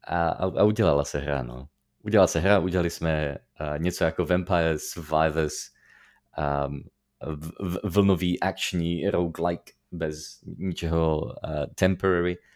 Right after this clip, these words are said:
Ta ne temporary, permanent. Byly tam jenom temporary, a, a byly tam upgradey a bylo to tři Dčko, mohl si myší rotovat, eh, s kamerou. A automaticky se střílelo a ty si ovládal jenom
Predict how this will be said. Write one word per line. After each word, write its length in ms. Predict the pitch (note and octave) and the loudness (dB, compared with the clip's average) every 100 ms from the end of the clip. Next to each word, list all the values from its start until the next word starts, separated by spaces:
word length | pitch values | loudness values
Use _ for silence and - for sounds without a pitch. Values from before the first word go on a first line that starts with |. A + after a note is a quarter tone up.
| _ _ _ - | _ _ _ 2
Ta 100 | E2+ | 4
ne 140 | E2+ | 4
temporary, 320 | E2 D#2+ D#2 - | 0 -2 -2 0
permanent. 580 | F2+ F2+ D#2+ C#2+ - - _ E2+ | 2 2 0 -4 -10 -18 _ -10
Byly 140 | D#2 | -8
tam 100 | D#2 | -6
jenom 180 | D#2 D2+ | -6 -4
temporary, 480 | E2 E2 D#2+ D#2+ - | -2 -2 0 0 4
a, 180 | G#2+ F#2+ - | 4 4 4
a 80 | F#2 | 2
byly 120 | E2+ | 2
tam 140 | D#2 D2 | 0 2
upgradey 440 | F#2 F#2+ F#2 E2+ | 2 2 2 4
a 40 | E2 | 2
bylo 180 | D#2+ D2+ | 2 -2
to 100 | - | -6
tři 220 | - F#2+ | -4 2
Dčko, 400 | F2 D#2 - E2+ | 2 0 -4 -2
mohl 240 | D#2+ D#2 | -2 -4
si 140 | - D#2+ | -6 -6
myší 320 | E2 - E2+ | -6 -6 -6
rotovat, 400 | D#2+ D#2+ C#2+ - - D3+ - | -8 -8 -10 -10 -14 -20 -12
eh, 100 | - - | -12 -10
s 100 | - | 0
kamerou. 500 | F#2 F2+ E2+ D#2 D#2 _ _ _ _ _ _ - | 2 4 2 0 -2 _ _ _ _ _ _ -8
A 280 | D2+ D2 C#2+ D2+ - | -6 -4 -8 -18 0
automaticky 600 | F#2+ F#2+ F2 E2+ E2 E2+ | 2 2 2 0 -2 -6
se 120 | - | -8
střílelo 440 | - - G#2+ F#2+ E2+ | -10 -6 2 6 6
a 40 | |
ty 100 | E2 | 4
si 100 | - | -2
ovládal 280 | D#2 D2+ C#2+ | -2 0 0
jenom 160 | C#2 | -4